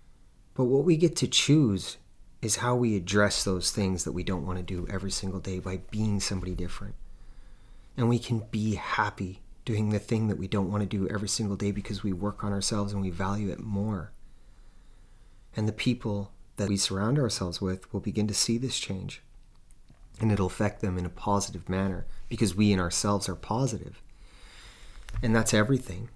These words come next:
And it begins with communicating with yourself, you know, becoming aware of your actions and, and sitting down and, and writing out what you would like to become, who you want to be, what do you stand for, you know? To know who am I,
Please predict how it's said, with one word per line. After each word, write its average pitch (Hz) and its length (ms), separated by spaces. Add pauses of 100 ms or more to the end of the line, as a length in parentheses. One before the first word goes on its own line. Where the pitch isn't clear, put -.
And 107 140
it 104 80
begins 113 340
with 110 140
communicating 101 500
with 92 160
yourself, 98 500 (1080)
you 104 120
know, 95 260 (220)
becoming 107 400
aware 104 420
of 101 120
your 101 160
actions 101 600
and, 92 220
and 101 160
sitting 113 320
down 104 400
and, 92 160
and 98 300
writing 104 480
out 101 360
what 110 220
you 101 120
would 95 180
like 101 420
to - 100
become, 104 500 (480)
who - 180
you 113 140
want 107 160
to 104 40
be, 107 160
what 98 180
do 120 60
you 120 120
stand 101 440
for, 92 280
you 104 120
know? 101 220 (400)
To 120 100
know 120 280
who 117 340
am 101 240
I, 104 380